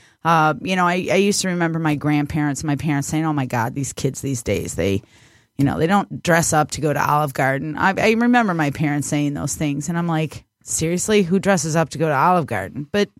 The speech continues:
that's the way they thought. Now, here I say,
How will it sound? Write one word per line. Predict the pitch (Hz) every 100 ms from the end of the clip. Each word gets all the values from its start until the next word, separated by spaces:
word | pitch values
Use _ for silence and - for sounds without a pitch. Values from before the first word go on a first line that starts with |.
| - - - - - _ _
that's | - 220 -
the |
way | 208 196
they | 185
thought. | 180 175 156
Now, | 185 220 269 233
here | 202 240
I | 214
say, | 190 196 185 180